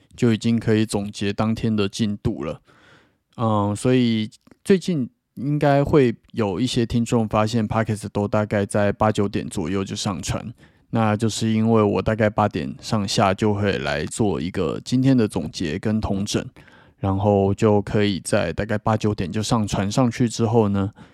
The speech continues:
就，呃，没有任何牵挂的去健身，这样子也不用健身到十一点半就急着赶快冲回家，还怕讲太久，然后，啊，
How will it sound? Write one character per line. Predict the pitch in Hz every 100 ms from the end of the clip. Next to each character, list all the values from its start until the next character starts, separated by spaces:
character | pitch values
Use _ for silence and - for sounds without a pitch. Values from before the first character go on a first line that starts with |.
| _ -
就， | 117 107 101 101 98 _ _
呃， | - 107 104 101 101 104 104
没 | 107
有 | 131 131
任 | 139 113
何 | 107
牵 | - 113
挂 | 117 104
的 | 104
去 | -
健 | 107 104 98
身， | 101 92 113 _ _ _
这 | -
样 | 131 123
子 | 117 107 101
也 | 101 104
不 | -
用 | 120 120
健 | 135 113
身 | 117 110
到 | 113 104 104 110 -
十 | - 113
一 | 113 113 - _ _ -
点 | 110 - -
半 | 107 98 - 123 -
就 | - 107 98 -
急 | - 104
着 | 110 101
赶 | 101
快 | 110 110
冲 | 110 101
回 | 101
家， | 101 101 101 - _ _ _
还 | - 104
怕 | - 113 104 101
讲 | 101
太 | 101 117
久， | 104 92
然 | 76 85
后， | 107 98 90 131 - - - _ -
啊， | - - 85 58